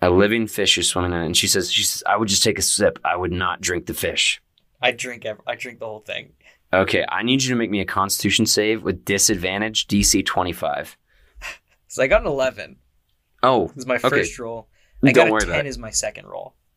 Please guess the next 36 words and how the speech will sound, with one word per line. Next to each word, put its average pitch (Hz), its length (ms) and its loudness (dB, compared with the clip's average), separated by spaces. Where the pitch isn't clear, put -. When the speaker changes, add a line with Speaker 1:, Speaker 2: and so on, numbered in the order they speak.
Speaker 1:
You 101 160 6
drink 98 240 0
the 82 80 -8
fish. - 560 0
And 90 440 0
remember 147 260 2
that 190 160 2
scene 127 240 2
in 120 80 2
Guardians 113 420 2
of 98 40 -4
the 101 80 2
Galaxy 110 960 2
two 113 400 6
where 95 340 2
Rocket 92 680 0
jumps, 104 580 2
like, 90 200 0
in 92 160 2
space 95 600 2
and 98 140 2
his, 87 120 0
like, 87 180 0
Speaker 2:
Yeah, 120 220 4
like, 92 160 0
Speaker 1:
eyes? 101 220 0
Speaker 2:
twenty 131 240 -6
thousand 120 460 -8
times, 113 360 -14
yeah. 104 160 -14
Speaker 1:
That's 101 400 4
what 120 240 2
your 98 440 4
head 95 300 -2
feels 127 360 0
like. 160 460 -4